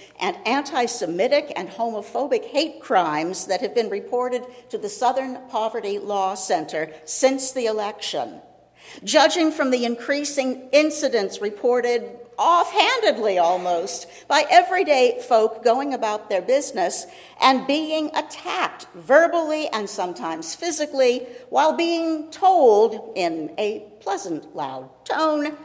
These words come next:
variations on the theme of "Trump won, whites only, you don't belong here." Judging by all that, a fairly large number of Trump supporters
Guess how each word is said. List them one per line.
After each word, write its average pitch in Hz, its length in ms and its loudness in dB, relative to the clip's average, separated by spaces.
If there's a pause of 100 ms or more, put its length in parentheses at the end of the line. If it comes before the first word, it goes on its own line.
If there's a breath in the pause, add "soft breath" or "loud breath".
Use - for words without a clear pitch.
(200 loud breath)
variations 311 920 4
on 233 180 2
the 214 100 0
theme 285 440 2
of 202 180 6
"Trump 370 520 4
won, 302 800 4 (880)
whites 339 560 4
only, 226 680 4 (640)
you 269 680 4
don't 214 460 2
belong 170 540 -2
here." 143 580 -14 (1400)
Judging 330 480 2
by 277 220 4
all 262 220 2
that, 165 360 2
a 196 160 0
fairly 254 420 -2
large 214 440 -2
number 170 360 -2
of - 160 -6
Trump 220 300 -6
supporters 240 680 2